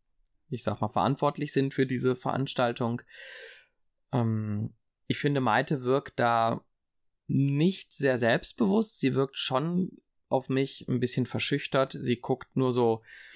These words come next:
mit den Augen so ein bisschen zur Seite zu diesen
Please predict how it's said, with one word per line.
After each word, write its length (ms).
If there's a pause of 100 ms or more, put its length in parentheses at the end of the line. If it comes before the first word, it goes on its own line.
(260)
mit 220
den 340 (180)
Augen 580
so 100
ein 20
bisschen 280
zur 180
Seite 440
zu 180
diesen 540